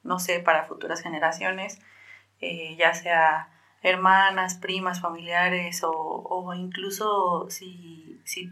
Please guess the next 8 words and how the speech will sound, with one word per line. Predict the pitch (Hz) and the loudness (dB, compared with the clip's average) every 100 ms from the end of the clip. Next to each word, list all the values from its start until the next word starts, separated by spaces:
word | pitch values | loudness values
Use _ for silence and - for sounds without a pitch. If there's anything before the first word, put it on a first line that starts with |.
| - | -14
tienes | 175 175 180 185 175 | -10 -8 -6 -2 0
alguna | 156 160 170 175 175 175 | 0 -4 -10 -6 -4 -4
hija, | 180 180 - 175 | -6 -8 -4 -4
hijo | 170 170 - 165 | -4 -12 -6 -4
o | 165 | -6
hije | 170 185 180 - - - - | -12 -14 -14 -16 -20 -20 -12
con | - - | -8 -6
vagina, | - 214 214 220 - - | -8 -6 -2 -2 -4 -12